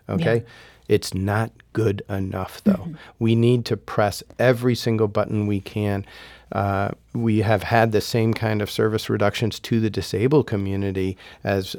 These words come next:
Speaker 1: as mentioned. And of course, these are devastating. You know, these are, these are the folks of most need, uh,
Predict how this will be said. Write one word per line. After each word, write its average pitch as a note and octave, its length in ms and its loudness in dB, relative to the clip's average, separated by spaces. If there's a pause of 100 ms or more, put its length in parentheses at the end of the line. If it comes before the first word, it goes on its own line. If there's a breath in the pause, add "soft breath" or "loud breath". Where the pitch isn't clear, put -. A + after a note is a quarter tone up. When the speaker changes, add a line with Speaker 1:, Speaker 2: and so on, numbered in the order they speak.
Speaker 1:
as G2+ 260 -8
mentioned. G#2+ 580 0 (380 soft breath)
And G#2 160 -2
of G2+ 80 -4
course, A#2 240 0
these D3 180 0
are F3 80 2
devastating. G#2+ 1000 -2
You A#2 120 0
know, A2+ 100 0
these A#2+ 240 0
are, A#2 80 6
these A#2 400 -4
are B2+ 60 0
the A#2 120 -2
folks - 320 0
of F#2+ 140 -4
most A2 380 0
need, G#2+ 320 -2 (200)
uh, G#2+ 120 0